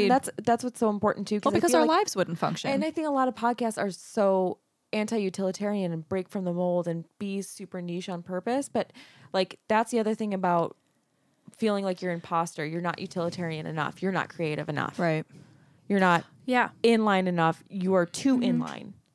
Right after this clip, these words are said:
Speaker 2: And that's just, I just like learning, and I
Speaker 1: Yeah.
Speaker 2: like sharing, and I love hearing people that are different from me.
Speaker 1: Mm-hmm.
Speaker 2: And to me, that's really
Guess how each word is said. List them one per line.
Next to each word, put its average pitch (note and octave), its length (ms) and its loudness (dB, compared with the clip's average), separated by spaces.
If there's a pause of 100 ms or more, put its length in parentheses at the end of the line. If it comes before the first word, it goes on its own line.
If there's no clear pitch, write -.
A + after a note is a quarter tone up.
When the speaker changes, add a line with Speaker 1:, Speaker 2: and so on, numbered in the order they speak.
(360)
Speaker 2:
And F#3 460 -2 (680)
that's G3+ 260 2
just, - 460 -4 (760)
I A3+ 140 -4
just C#4 180 -8
like C#4+ 160 -4
learning, G#3+ 560 0
and G#3+ 100 2
I G3+ 40 2
Speaker 1:
Yeah. - 80 2
Speaker 2:
like E3 100 0
sharing, G3 540 -2
and G#3+ 120 -2
I G3+ 60 2
love G3 200 0
hearing G3+ 340 -2
people G3 260 -2
that F#3 100 0
are F#3 80 0
different F#3 340 -6
from - 120 -6
me. - 240 -10 (160)
Speaker 1:
Mm-hmm. F3 260 -2 (1000)
Speaker 2:
And F3 320 -2 (580)
to A3 100 -2
me, G#3 140 2
that's F#3+ 200 0 (240)
really F3+ 400 2